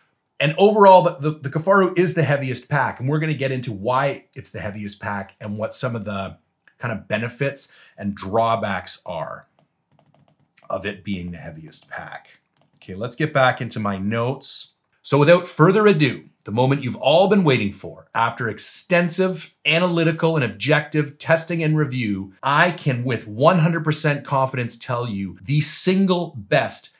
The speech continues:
expedition grade backpack is, I can't do that. What I can tell you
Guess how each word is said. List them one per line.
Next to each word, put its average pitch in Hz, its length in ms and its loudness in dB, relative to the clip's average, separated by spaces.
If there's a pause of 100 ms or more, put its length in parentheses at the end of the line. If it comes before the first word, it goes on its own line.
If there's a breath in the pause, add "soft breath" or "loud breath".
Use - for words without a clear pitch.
expedition 156 840 2
grade 127 380 -4
backpack 127 640 0 (100)
is, 127 640 0 (680)
I 127 140 4
can't 131 320 4
do 113 140 -2
that. 82 300 -12 (1300 loud breath)
What 143 180 6
I 147 120 6
can 220 400 2
tell 135 280 4
you 92 420 -6